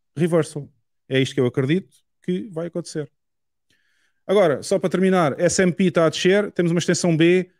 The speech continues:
na semanal, o mercado está fechado, obviamente, não funciona como na Bitcoin vinte e quatro horas por dia, temos que esperar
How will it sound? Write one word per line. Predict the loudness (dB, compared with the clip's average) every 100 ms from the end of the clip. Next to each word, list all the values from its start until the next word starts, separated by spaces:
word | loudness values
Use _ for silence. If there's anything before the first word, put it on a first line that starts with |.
| -8
na | -8
semanal, | -4 0 0 2 0 0
o | -2
mercado | -2 0 0
está | 0
fechado, | 0 0 2
obviamente, | 0 2 2 0 -2
não | -4
funciona | -4 -2 -2 -2
como | -2 -2
na |
Bitcoin | -2 -2 -4
vinte | -4
e | -4
quatro | -4 -2
horas | -4
por | -4 -2
dia, | 0 -2 -6 _ 2
temos | 2 2
que | -4
esperar | -4 -4